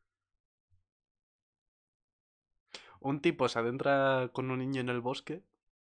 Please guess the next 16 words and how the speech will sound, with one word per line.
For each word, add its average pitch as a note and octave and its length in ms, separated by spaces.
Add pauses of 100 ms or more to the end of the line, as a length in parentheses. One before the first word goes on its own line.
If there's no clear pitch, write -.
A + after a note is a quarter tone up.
(120)
Este B2 300
se B2 120
dirige A2 340
a C3+ 80
él C#3+ 200 (140)
y C3 60
le A#2+ 140
dice: A2+ 300 (400)
"Oiga, C3+ 320
señor, B2+ 420 (500)
está C3 260
oscureciendo C3+ 640
mucho A2 340
y A2+ 100
tengo C3 240
miedo". B2 320